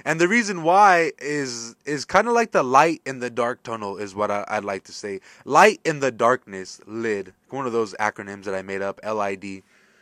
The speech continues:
Um, I, I like to just be that, that, that, uh, that light that people can be like, "Wow, it is possible to be somewhere and not have to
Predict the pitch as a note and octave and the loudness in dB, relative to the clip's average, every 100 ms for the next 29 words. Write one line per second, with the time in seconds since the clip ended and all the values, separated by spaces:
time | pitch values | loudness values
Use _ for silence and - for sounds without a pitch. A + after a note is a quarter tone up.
0 | _ _ _ _ _ _ - B2+ C3 C3 | _ _ _ _ _ _ 2 4 6 4
1 | B2 A2 A2 _ - C#3 - D3 E3+ A#3 | 2 -4 -20 _ -2 -2 4 6 6 4
2 | - A3 A3 - D#3+ A#3+ A3 G3 - F3+ | 2 -2 -2 -2 0 6 8 6 6 6
3 | F3 - D3 E3 D3+ - - D3+ D#3 D#3 | 6 4 4 6 4 0 -2 0 2 2
4 | D#3 D3+ G#2+ _ _ - D3 D3 G3 F4+ | 0 -2 -6 _ _ -4 0 4 6 4
5 | E3 C#3+ F#3 E3+ F3 F3 G3 F#3 B2 E3 | 0 -4 -2 -2 -4 -2 2 2 4 6
6 | A#3 E3 E3+ A#3 - F3+ - E3+ F3 D#3 | 6 6 2 0 4 4 4 0 -2 -2
7 | B2 D3+ G3+ - D3+ C#3+ C#3+ C#3+ B2 B2 | -8 -6 -6 -2 -2 0 0 0 -2 -2
8 | B2+ D3 B2+ D3 D#3 - - A#2 A2 G#2+ | -2 -2 -4 -4 -4 -10 -12 -10 -10 -10
9 | G#2+ G#2 | -12 -14